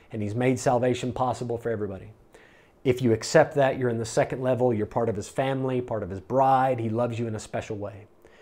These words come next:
But then if you're obedient, this is faith which works by love. That, that can, it won't make you any more a part of Christ,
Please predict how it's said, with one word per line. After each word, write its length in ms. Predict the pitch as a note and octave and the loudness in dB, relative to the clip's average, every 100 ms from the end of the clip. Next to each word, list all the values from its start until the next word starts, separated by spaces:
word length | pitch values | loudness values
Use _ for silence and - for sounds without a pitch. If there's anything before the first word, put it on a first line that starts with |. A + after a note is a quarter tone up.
| - - | -20 -8
But 140 | B2+ A#2 | -4 0
then 120 | C3 | 0
if 160 | A#2+ | 0
you're 140 | C#3 A#2 | 2 2
obedient, 500 | G2+ B2+ A2 F2 - | 4 2 2 -2 -4
this 220 | C#3 C#3 | -4 -2
is 120 | A#2 | -4
faith 460 | - - D3 D3 C#3+ | -6 4 6 6 0
which 240 | A2 A2 | -6 -6
works 320 | G#2 B2+ D3 | 4 6 6
by 180 | - A#2+ | 0 -2
love. 380 | G#2+ A#2 A#2 F#2+ - - - - _ - | 0 2 0 -2 -8 -20 -20 -20 _ -6
That, 800 | A2 B2+ D#3 F3+ C#3+ G2 - - - _ _ _ _ _ | 2 6 6 4 0 -2 -8 -20 -20 _ _ _ _ _
that 580 | A#2 A2 D3 E3 A2 G#2+ - | -4 0 2 2 -2 -4 -14
can, 400 | - B2+ B2 A#2+ - - - - _ - | -6 -4 -2 -4 -8 -20 -20 -20 _ -2
it 80 | C3 | 4
won't 220 | E3+ A#3 | 4 4
make 200 | A#3+ - | 2 2
you 140 | E3+ | 0
any 220 | - E3 F3 | 2 2 4
more 260 | D3+ E3+ | 4 4
a 60 | C3 | 4
part 300 | - D3+ D3 | 4 2 2
of 140 | A2+ | -2
Christ, 720 | - B2 A#2+ E3 G#3 - - | -2 0 0 -2 -10 -14 -20